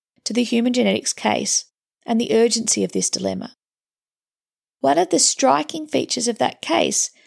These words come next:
is the power of new forms of communication to be used for misinformation.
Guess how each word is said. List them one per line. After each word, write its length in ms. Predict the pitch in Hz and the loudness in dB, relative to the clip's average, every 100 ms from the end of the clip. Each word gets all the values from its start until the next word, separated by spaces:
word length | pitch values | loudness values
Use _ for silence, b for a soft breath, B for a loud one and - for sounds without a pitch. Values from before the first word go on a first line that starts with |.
| b - | b -6
is 200 | 240 220 | -4 -2
the 80 | 254 | -4
power 420 | - 269 277 269 | 0 2 4 4
of 100 | 220 | 2
new 320 | 226 254 302 | 2 2 0
forms 320 | 302 247 233 | 0 0 0
of 120 | 233 | -2
communication 920 | - 214 196 214 - 262 262 - - 202 | 0 0 2 0 0 2 2 -2 -4 -2
to 120 | 208 | -2
be 140 | 196 | 0
used 420 | 196 208 220 226 - | 0 4 4 2 -2
for 140 | 202 | 0
misinformation. 960 | 202 202 202 190 190 196 - - 240 | 2 2 0 -4 -2 0 0 -2 -8